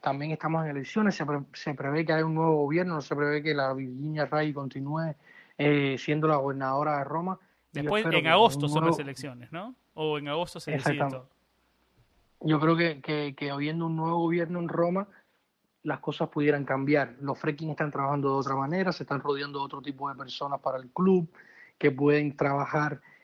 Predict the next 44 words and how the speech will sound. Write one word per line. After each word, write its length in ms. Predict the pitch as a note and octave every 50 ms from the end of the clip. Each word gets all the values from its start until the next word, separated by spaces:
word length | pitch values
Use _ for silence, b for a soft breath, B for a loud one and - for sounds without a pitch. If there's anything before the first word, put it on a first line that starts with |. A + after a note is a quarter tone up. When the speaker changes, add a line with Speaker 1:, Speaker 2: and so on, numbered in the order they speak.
| b -
Speaker 1:
de 260 | C#3+ C#3+ C#3 D3+ D3
otra 220 | D3 C#3+ D3 D3
manera 320 | C#3+ C#3 C#3 D3 D#3 D#3 D#3
y 60 | D3
acercarse 520 | C3+ - C#3+ D3 - - C#3+ C#3 - -
de 60 | C#3
otra 140 | C#3 D3+ C#3+
manera 240 | C3+ C3+ C#3 C#3 C#3
al 80 | C3+ B2+
gobierno, 580 | C#3 C3 B2+ C#3 D#3 E3+ F3 E3+ E3+ E3+ D3+
gestionar 320 | C#3+ C#3+ - - C3 C3+ C#3+
las 120 | C#3+ -
cosas 240 | - C#3+ - D3+ C#3+
de 40 | D3
otra 120 | D3 D3
manera. 380 | D3+ D3 C#3 - - D3+ E3+ E3+
Y 60 | E3+
yo 80 | D3+
creo 160 | C#3 D3+ D#3 D3
que 80 | D3+
esto 180 | D3 - D#3 C#3+
puede 160 | C#3+ D#3 D3+
ser 220 | - - D3+ D3+ - B B B B B B B
la 260 | D#3+ C#3+ C#3 C3+ B2+
clave 320 | - C#3+ C#3+ C#3+ D3 E3 D#3+
fundamental 640 | - E3 E3 D#3 D3 C#3+ C#3 C#3 C3+ D3 C#3+ D3+ D3+
para 220 | - F3+ F3+ E3+ D3
que 100 | C#3+ C#3+
el 80 | C3
pro-, 180 | - C#3+ C3+ C3+
el 280 | C3+ C3+ - D3 C3+
proyecto, 640 | - - C#3+ C3+ C#3 C#3 C#3+ C3+ - - E3 D3+ - -
el 180 | D3 C#3 C3+ C#3+
nuevo 260 | D3 D#3 E3+ F#3 F#3+
proyecto, 400 | G3 F3+ D#3+ D#3 D3+ C#3 D#3 C3+
que 60 | C#3
no 80 | C3+ B2+
sabemos 320 | - D3+ D3 D3+ D#3+ -
cuál 200 | - - D3+ C#3+
se, 180 | - - D#3+ B B B B B B B B B
va 60 | - -
a 40 |
ser 200 | - - E3 D3+
finalmente, 680 | - D3+ C#3+ D3 C#3+ D3 D3+ D#3 D3+ D3 C#3 - G3 G#3